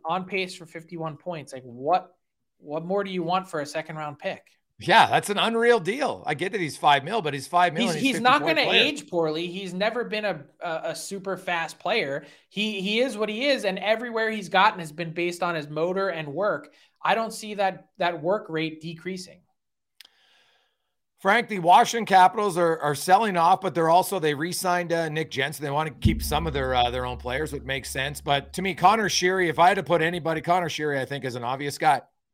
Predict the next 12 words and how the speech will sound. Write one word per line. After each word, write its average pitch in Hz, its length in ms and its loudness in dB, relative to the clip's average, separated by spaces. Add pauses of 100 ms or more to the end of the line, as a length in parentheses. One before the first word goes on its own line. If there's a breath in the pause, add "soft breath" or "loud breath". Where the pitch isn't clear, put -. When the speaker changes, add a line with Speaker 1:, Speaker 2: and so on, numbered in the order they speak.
(320)
Speaker 2:
to 185 100 -4
get 160 180 -4
traded. 160 420 0 (300 loud breath)
You've 165 160 -2
got, 190 320 10
uh, 175 160 8
Obey 180 320 2
Kubel, 165 420 -2
who 160 80 -2
makes 151 280 -6
a 151 40 -8
million. 151 540 -8